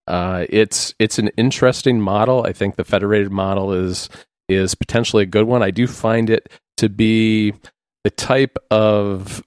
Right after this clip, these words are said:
setup that I think is a little geeky and gonna be a little hard for a lot of people to really get into. I don't have an issue with it personally, but,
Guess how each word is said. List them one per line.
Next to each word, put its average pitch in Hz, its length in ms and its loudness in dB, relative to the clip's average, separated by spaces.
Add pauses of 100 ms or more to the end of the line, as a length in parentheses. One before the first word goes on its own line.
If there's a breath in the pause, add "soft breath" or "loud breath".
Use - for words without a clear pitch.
setup 117 520 2
that 101 220 0
I 90 140 -4
think - 580 -2
is 117 140 2
a 113 60 6
little 113 300 2
geeky 110 640 -2
and 95 500 -4
gonna 110 220 2
be 104 120 0
a 107 80 4
little 104 200 0
hard 101 300 -2
for 101 320 0
a 92 80 -4
lot 92 260 -4
of 101 120 -6
people 98 400 -4
to - 180 -4
really 92 220 -2
get 87 200 -4
into. 139 480 0 (360 loud breath)
I 107 220 2
don't 117 420 0
have 110 180 0
an 98 80 -2
issue 107 300 0
with 113 180 0
it 104 160 -2
personally, 147 560 0
but, 104 640 -2